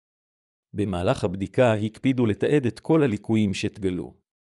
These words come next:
צלם תמונות מפורטות ושמור תיעוד כתוב המתאר כל נושא.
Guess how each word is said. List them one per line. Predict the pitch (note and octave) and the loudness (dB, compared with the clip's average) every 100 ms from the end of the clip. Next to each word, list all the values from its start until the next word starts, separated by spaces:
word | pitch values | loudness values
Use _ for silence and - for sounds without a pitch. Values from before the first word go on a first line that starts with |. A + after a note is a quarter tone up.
| _ _ _ _ _ _ | _ _ _ _ _ _
צלם | - G#2 B2+ B2+ | 0 2 2 0
תמונות | G#2 G2+ A#2 C3 A2+ | 0 0 2 0 0
מפורטות | G2+ - F#2+ G2 - B2+ A#2+ F#2 | -4 -2 0 0 2 2 0 -4
ושמור | F#2+ G#2 A2+ A#2 | -2 0 0 0
תיעוד | - A2 D3+ - | -4 -2 -2 0
כתוב | A#2 A#2 C3+ A#2+ | -2 0 2 2
המתאר | A2 - A#2+ C3 | 2 2 2 0
כל | A#2+ A2+ | 2 2
נושא. | F#2 F2 - C2+ | 2 -4 -6 -10